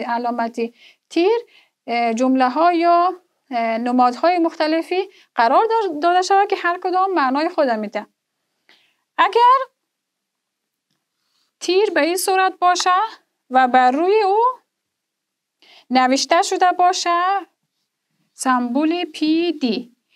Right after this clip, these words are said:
این به این معناست که مرک-، اه، تعامل موارد نظر در حضور کتالیست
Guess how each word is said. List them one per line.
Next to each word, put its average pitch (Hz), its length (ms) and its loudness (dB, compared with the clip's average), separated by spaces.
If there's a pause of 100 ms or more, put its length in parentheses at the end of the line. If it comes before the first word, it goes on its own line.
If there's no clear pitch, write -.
(220)
این 440 120 0
به 392 80 2
این 403 200 -2
معناست 508 400 2
که 440 100 0 (220)
مرک-، 269 380 0
اه، 247 220 -2
تعامل 277 580 2
موارد 254 500 2
نظر 254 440 0 (200)
در 247 260 2
حضور 254 540 -2 (760)
کتالیست 254 760 -2